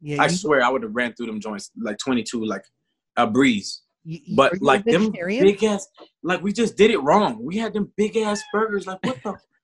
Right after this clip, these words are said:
Speaker 3: Yeah, you
Speaker 2: I
Speaker 3: had
Speaker 2: was,
Speaker 3: real
Speaker 2: I
Speaker 3: ass burgers.
Speaker 2: Yeah, I was eating. I was, like, like, trying to, like, brush the lettuce to the side,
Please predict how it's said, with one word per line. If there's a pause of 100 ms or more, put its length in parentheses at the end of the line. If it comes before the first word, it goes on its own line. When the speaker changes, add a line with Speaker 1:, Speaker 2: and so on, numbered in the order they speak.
(160)
Speaker 3:
Yeah,
you
Speaker 2:
I
Speaker 3:
had
Speaker 2:
was,
Speaker 3:
real
Speaker 2:
I
Speaker 3:
ass
burgers. (280)
Speaker 2:
Yeah, (100)
I
was
eating.
I
was,
like, (140)
like,
trying
to,
like,
brush
the
lettuce
to
the
side,